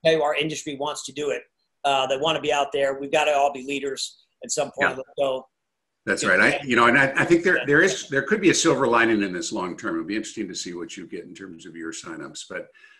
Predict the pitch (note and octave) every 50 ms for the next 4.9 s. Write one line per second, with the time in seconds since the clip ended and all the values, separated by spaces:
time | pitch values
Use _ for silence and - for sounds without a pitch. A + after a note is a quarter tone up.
0 | _ _ - A2 G2+ G#2 A2 A#2+ B2+ C3+ C#3 C#3+ B2+ B2+ A2+ G#2 G2 F#2 F2+ E2+
1 | D#2+ D#2 D#2 - - F#2 E2+ E2+ E2+ - G#2+ G2 F2+ E2 - G2 F2+ - - E2+
2 | E2 F2 E2 D#2 D2 - - - - G2+ F#2 - F#2 E2 D2+ D2 D2+ - G#2 G#2
3 | F#2 E2+ E2 G2+ G2 - - - - - G2 F2 E2+ D#2+ D2+ D#2+ D2 D2 - -
4 | - - F#2 E2+ D2+ B1+ A#1+ B1 - - C2+ D#2+ D#2 C#2+ D2+ D#2+ D#2+